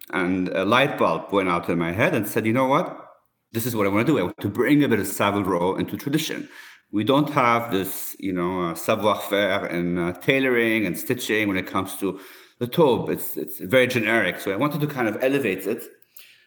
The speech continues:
and give it, uh, a bit more polish, give it a bit more, uh, of a uni-, kind of international a-, appeal.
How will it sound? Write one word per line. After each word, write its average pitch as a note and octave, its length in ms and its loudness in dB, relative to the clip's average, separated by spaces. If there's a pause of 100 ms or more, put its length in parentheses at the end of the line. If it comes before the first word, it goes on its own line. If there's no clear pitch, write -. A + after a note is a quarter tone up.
(140)
and A#2+ 160 2
give D3+ 180 4
it, E3 240 0
uh, G2+ 720 2
a G#2 100 2
bit C#3+ 120 2
more B2 200 2
polish, A2+ 640 0 (120)
give A#2+ 100 2
it B2+ 160 -2
a G#2+ 80 2
bit A2+ 180 0
more, G2+ 480 2
uh, E2+ 680 -2
of G2 360 -2
a F#2+ 80 2
uni-, A#2 420 -2 (120)
kind F3 240 0
of F3+ 80 -2
international E3 800 0
a-, G2 180 -2
appeal. G2+ 480 -4